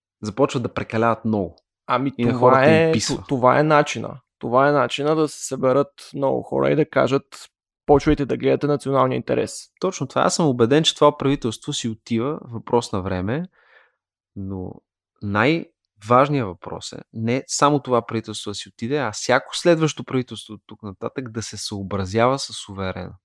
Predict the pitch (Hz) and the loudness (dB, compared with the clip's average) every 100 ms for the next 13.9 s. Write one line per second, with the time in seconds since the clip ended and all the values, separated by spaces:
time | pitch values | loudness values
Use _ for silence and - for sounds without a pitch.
0 | _ _ _ _ _ - 104 98 95 104 | _ _ _ _ _ 0 0 0 -6 -2
1 | 160 180 - 135 117 107 120 110 - - | 0 0 0 0 0 0 2 0 -4 -10
2 | 98 113 139 139 135 120 127 127 123 120 | -6 -4 -4 -6 -10 -6 -6 -4 -4 -4
3 | 120 113 - 110 113 120 104 98 104 120 | -6 -10 -12 -10 -6 -6 -6 -4 -6 -6
4 | 131 - - - 170 - 151 - 131 120 | -12 -16 -14 -8 -8 -6 -8 -6 -2 -2
5 | 113 110 - 110 127 147 156 127 120 143 | -2 -6 -4 -2 0 -2 -4 -8 -8 -6
6 | 143 120 - 123 107 87 _ - 87 87 | -4 -4 2 2 0 -12 _ -20 -18 -16
7 | 87 101 101 95 - 87 _ _ _ _ | -14 -10 -4 -4 -6 -14 _ _ _ _
8 | _ - 101 104 113 104 107 113 - 110 | _ -6 0 0 2 0 0 0 2 2
9 | 101 101 90 - - 87 _ _ _ 101 | 2 0 -4 -10 -16 -16 _ _ _ -4
10 | 101 117 120 131 135 123 135 127 127 120 | 4 4 4 4 4 2 -6 -2 0 2
11 | 120 117 110 110 104 117 98 90 92 _ | 0 0 0 -2 -6 -4 -4 -6 -12 _
12 | _ _ _ _ _ _ _ _ 139 139 | _ _ _ _ _ _ _ _ 0 2
13 | 143 139 135 139 139 143 139 135 | 2 -2 -2 0 2 2 2 0